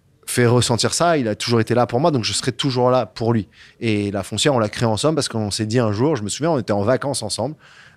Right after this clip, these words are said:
euh, et, et il me disait, « Mais toi, Jonathan, tu prends, t'as pris ton virage, t'es en accélération, euh, voilà. »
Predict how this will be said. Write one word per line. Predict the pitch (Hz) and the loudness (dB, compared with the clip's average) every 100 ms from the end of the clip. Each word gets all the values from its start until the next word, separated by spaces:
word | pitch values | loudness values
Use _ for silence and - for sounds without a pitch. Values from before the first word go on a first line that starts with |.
| 113 | -4
euh, | 107 101 98 95 _ - _ _ _ - | -2 0 -2 -6 _ -20 _ _ _ -4
et, | 113 110 110 107 107 101 - - _ - | 0 2 4 2 2 -2 -10 -20 _ -2
et | |
il | 113 | 0
me | 120 | 2
disait, « | 127 156 147 | 4 4 4
Mais | 117 | 2
toi, | 135 | 4
Jonathan, | 127 127 143 143 | 4 2 2 0
tu | - | 0
prends, | - 120 117 113 | -6 0 2 2
t'as | 104 120 | 0 -2
pris | - 135 | 0 0
ton | 139 | 4
virage, | 139 151 170 147 110 _ _ _ _ - | 4 4 4 2 -2 _ _ _ _ 0
t'es | 123 | 2
en | 120 | 2
accélération, | 117 - 117 104 - 139 147 151 | 0 2 2 2 2 4 4 4
euh, | 131 | 4
voilà. » | 113 131 139 131 | 4 4 4 2